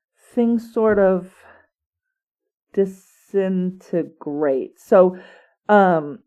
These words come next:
Larry, the driver, has gotten shot in the leg.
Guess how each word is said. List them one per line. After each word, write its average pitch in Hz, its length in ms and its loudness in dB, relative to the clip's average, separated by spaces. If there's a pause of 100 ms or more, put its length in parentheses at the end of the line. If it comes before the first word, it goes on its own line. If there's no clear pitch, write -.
(140)
Larry, 202 540 2
the 202 140 -4
driver, 165 840 -2 (140)
has 175 380 0
gotten 175 260 -2
shot 180 240 -4
in 247 60 -4
the 254 60 -4
leg. 180 420 -2